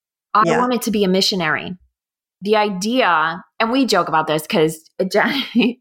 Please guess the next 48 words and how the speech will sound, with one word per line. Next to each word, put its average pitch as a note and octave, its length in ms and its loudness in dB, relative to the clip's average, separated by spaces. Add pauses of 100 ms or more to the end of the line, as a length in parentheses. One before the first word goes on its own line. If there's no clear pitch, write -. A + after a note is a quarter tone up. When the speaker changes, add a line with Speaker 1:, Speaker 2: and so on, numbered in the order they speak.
Speaker 1:
Jen, G3 240 0
you're G#3 160 0
Jewish G3 380 2
and E3+ 120 -2
Speaker 2:
<laughs> D#3+ 40 4
Speaker 1:
I'm D#3+ 240 -2 (120)
a G3 140 0
former E3+ 240 2
Catholic E3 540 -2
and E3+ 320 0 (300)
<laughs> - 0 - (720)
pumped A3+ 640 0
up F#3 120 -2
about F#3 340 0
Jesus. D#3+ 300 -2 (480)
But A#3 240 2 (220)
being C#4 200 0
in D#4 80 -2
my D#4 120 0
little C4+ 220 2
Catholic G#3+ 380 -2
bubble F#3 580 0 (500)
and G#3 120 2
not A3 180 2
having A3 280 -2
other G3 220 0
concepts F#3 480 -2
of D#3+ 140 -4
God, E3+ 480 0 (160)
at G3+ 180 2
the G3 80 -4
time, A3+ 500 0
the F#3 120 0
idea F#3 680 2
that E3+ 160 -2
there F3+ 80 0
were F3 120 4
people G#3+ 400 -2
in A3+ 100 2
the G#3+ 80 2
world F3+ 340 2
that E3 140 -2
didn't F3+ 220 0
know F3 140 2
that E3 160 0
God D3 240 0
loved D3+ 260 -2
them, A3 420 -2